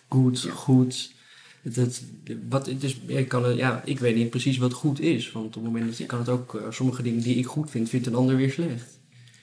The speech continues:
Speaker 2: Ja, en als je niet weet hoe het is om je heel goed te voelen,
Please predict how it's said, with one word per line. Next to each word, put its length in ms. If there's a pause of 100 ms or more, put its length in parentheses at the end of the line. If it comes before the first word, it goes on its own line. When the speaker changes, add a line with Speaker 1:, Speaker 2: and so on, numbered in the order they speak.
(600)
Speaker 2:
Ja, 460
en 160
als 140
je 80
niet 160
weet 240
hoe 80
het 100
is 140
om 100
je 80
heel 420
goed 220
te 80
voelen, 360